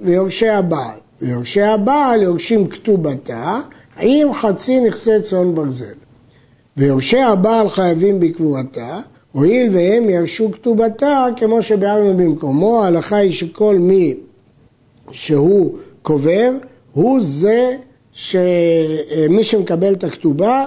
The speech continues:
הוא זה שהוא קובר. הגמרא במסכת יבמות תולה את זה בשאלה,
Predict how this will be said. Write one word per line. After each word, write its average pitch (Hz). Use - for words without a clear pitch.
הוא 214
זה 196
שהוא 165
קובר. 127
הגמרא 165
במסכת 147
יבמות 185
תולה 208
את 175
זה 175
בשאלה, 208